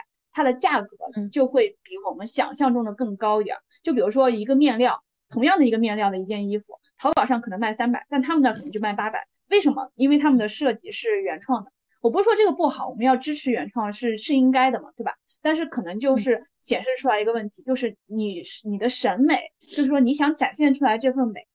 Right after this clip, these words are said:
Speaker 1: 其实是需要大量的经济支持的。而很多人，就是包括我在内这种普普通通的上班族，其实我们的生活是不足以支撑起我们对审美的这种需求的。
Speaker 2: 嗯，
Speaker 1: 对，
Speaker 2: 那，
Speaker 1: 就是
Speaker 2: 那么我的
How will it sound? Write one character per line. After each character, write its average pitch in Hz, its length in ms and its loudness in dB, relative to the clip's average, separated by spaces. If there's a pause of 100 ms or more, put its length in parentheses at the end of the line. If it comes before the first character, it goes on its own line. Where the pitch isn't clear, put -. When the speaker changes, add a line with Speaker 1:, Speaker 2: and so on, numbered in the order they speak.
(120)
Speaker 1:
其 294 160 -2
实 294 140 0
是 294 220 0
需 269 180 -6
要 247 160 4
大 247 240 0
量 214 180 -2
的 170 100 -8
经 247 240 0
济 254 180 -2
支 233 160 -10
持 233 200 -10
的。 - 180 -10
而 254 180 2
很 277 220 -2
多 302 240 -2
人， - 220 -2 (220)
就 285 100 -2
是 277 80 -2
包 285 180 2
括 302 120 0
我 226 160 0
在 220 160 -2
内 220 140 -4
这 220 120 2
种 190 180 -6 (520)
普 294 140 -4
普 285 120 2
通 254 180 4
通 285 80 6
的 262 80 4
上 240 220 2
班 226 180 -2
族， - 200 -14
其 - 160 -8
实 392 80 0
我 311 180 2
们 254 80 -12
的 240 100 -2
生 269 240 0
活 208 120 -4
是 269 140 -8
不 359 200 -4
足 226 180 -6
以 240 100 -2
支 220 160 -10
撑 226 220 -6
起 226 140 -6
我 196 120 -4
们 160 100 -18
对 220 120 -2
审 214 200 -8
美 220 140 -2
的 - 100 -6
这 190 100 -8
种 - 140 -10
需 196 180 -14
求 185 200 -18
的。 - 100 -20 (1160)
Speaker 2:
嗯， 254 120 -4
Speaker 1:
对， 208 180 -2 (240)
Speaker 2:
那， 381 180 0
Speaker 1:
就 415 140 4
是 415 80 4
Speaker 2:
那 330 60 0
么 262 80 4
我 240 100 0
的 190 100 -8